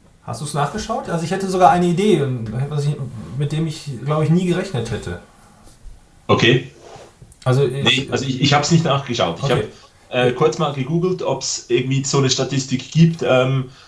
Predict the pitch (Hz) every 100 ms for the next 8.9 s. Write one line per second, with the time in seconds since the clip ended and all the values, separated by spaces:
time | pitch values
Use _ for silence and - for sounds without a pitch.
0 | _ - 160 151 - 139 135 139 139 135
1 | - - 117 131 131 127 - - 147 160
2 | 156 151 165 170 - - - 123 120 131
3 | 123 139 123 127 123 113 - 113 110 123
4 | 131 131 135 - - 131 131 117 120 117
5 | - 117 113 101 90 80 - 107 98 -
6 | - - - - 123 139 175 180 - 170
7 | 160 156 170 170 160 156 151 151 139 127
8 | 127 151 - 143 135 117 139 165